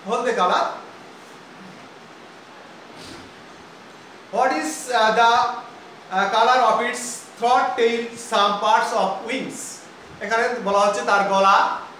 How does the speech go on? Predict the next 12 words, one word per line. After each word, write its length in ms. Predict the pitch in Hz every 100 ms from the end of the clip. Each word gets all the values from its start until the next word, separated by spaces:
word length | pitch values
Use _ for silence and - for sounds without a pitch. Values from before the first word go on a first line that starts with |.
| - 170
এবং 420 | 175 185 196 196
লেজ 600 | 170 185 208 254 247 - - - - - -
এবং 220 | 175 196
পাখার 380 | 196 196 202 214
রংগুলো 600 | 190 185 185 208 311 - - -
কেমন 260 | 190 202 - - - - - - - - -
বলা 140 | 196
হচ্ছে। 280 | - - - - - - - - -
তার 240 | 185 202 208
গলা 520 | 202 202 220 - - - 175
রং 220 | 185 -
কালো, 460 | 196 - - -